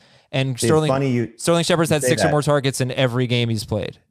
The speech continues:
Speaker 2: I, I would have thought that that stat is just drilled into Heath's head because I gave him that stat on Name That Player yesterday with, uh,
Speaker 1: <laughs>
Speaker 2: with Sterling Shepard.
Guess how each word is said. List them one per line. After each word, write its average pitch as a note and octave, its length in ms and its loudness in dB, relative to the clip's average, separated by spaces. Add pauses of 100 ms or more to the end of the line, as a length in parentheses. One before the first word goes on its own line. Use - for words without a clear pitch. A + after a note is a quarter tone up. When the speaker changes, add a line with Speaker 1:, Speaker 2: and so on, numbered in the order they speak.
(380)
Speaker 2:
I, A#2 160 2
I A2+ 180 0
would B2+ 160 2
have A#2 140 2
thought A2 280 2
that G#2+ 160 0
that G#2+ 240 2
stat G#2 300 2
is F2+ 80 -2
just E2+ 240 -2
drilled G2 320 0
into F#2+ 160 -2
Heath's G#2 260 -6
head G#2 260 0
because F#2 340 -4
I F2 120 -4
gave F#2+ 260 -2
him G2 120 -2
that F#2 160 -2
stat G2+ 260 0
on F#2 80 -2
Name F#2 200 -2
That F2+ 180 -4
Player G2 240 0
yesterday G#2 420 -2
with, F#2 260 -4 (200)
uh, F#3+ 800 -4 (220)
Speaker 1:
<laughs> - 200 -20
Speaker 2:
with F2+ 140 -6
Sterling G2+ 300 -2
Shepard. A#2+ 480 -4